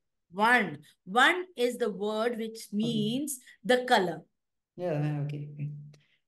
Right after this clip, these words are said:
Speaker 2: Então, no geral, as pessoas traduzem Varna enquanto casta, numa tradução assim mais corriqueira,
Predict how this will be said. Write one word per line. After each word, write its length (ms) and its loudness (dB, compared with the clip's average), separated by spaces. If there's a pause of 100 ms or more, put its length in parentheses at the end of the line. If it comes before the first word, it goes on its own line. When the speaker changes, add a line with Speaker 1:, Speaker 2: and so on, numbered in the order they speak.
(120)
Speaker 2:
Então, 540 4
no 160 6
geral, 380 8
as 120 8
pessoas 360 4
traduzem 920 2
Varna 800 2 (480)
enquanto 520 0 (100)
casta, 600 2
numa 320 0
tradução 600 0
assim 300 -2
mais 540 -8 (200)
corriqueira, 760 0